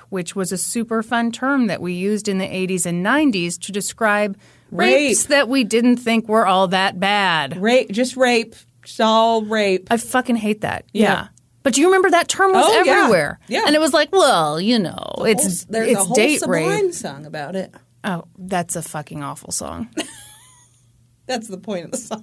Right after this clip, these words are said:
Speaker 1: Yeah, I hate it.
Speaker 2: <laughs>
Speaker 1: I feel like men just don't need to even bother with that. <laughs>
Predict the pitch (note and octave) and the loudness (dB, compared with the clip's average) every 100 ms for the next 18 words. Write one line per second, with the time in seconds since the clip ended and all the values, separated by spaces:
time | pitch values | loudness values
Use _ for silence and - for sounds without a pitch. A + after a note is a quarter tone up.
0 | - A3+ G3+ D3 D#3 F3+ F3+ D3+ G#2 - | -4 0 2 2 -2 -2 -2 -2 -4 -2
1 | A4 G#4 - F#4+ - - _ _ _ _ | -2 -2 -6 -16 -20 -20 _ _ _ _
2 | _ _ _ _ _ G#3+ G#3+ G#3+ F#3+ E3+ | _ _ _ _ _ -12 -6 -2 -2 -4
3 | - F#3 D#3+ E3+ E3 E3+ F3+ - F#3 F3+ | -6 -4 -2 -4 -8 -8 -6 -6 -4 -4
4 | D#3 E3 D#3 D3+ - G#3 F3+ D#3+ E3+ C#3 | -4 -6 -6 -8 -10 -10 -8 -6 -6 -8
5 | A#2 - - - - - | -10 -12 -12 -4 -4 2